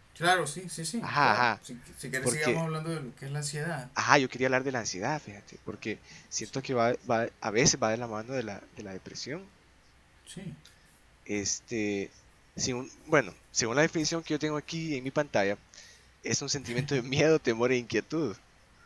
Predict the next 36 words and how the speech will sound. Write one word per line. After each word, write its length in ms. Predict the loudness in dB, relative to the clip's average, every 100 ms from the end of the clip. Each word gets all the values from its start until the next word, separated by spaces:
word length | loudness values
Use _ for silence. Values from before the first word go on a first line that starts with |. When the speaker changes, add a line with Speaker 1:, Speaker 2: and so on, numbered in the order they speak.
| -20 -20 _ _ _ -16
Speaker 1:
Eh. 120 | -14 -8
Speaker 2:
Este, 1000 | -4 -4 -4 -8 -4 0 0 -2 -4 -8 -8
aquí 220 | -6 -4
dice 240 | -2 -2 -4
que 220 | -6 -4
la 100 | -4
gente, 220 | -4 -6
o 40 | -4
sea, 140 | -4
te 120 | -6
puede 220 | -4 0 0
hacer 160 | 0
sudar, 500 | -4 2 6 6 4
te 100 | -2
puede 240 | -2 -2 -2
poner 220 | -6 -12
inquieto, 520 | -10 0 0 0 -4
tenso, 560 | -2 0 0 -2 -6 -10 -14 -20 -20 -20 _ -12
eh, 140 | -6
se 100 | -4
te 120 | -4
puede 160 | 2 4
acelerar 260 | 4 2 0
el 60 |
corazón 880 | -4 -6 -4 -2 0 0 -2 -6 -12 -18 -20 -20 -20 _ _ _ -12
y, 360 | -8 -6 -6 -10
Speaker 1:
Sí. 120 | -12 -10
Speaker 2:
y 120 | -6 -2
hasta 160 | -2 0
se 120 | 0
parece 280 | 2 2 2
al 60 | -2
estrés, 320 | 0 0 0
dice 160 | -2 -6
por 140 | -8
aquí. 280 | -8 -12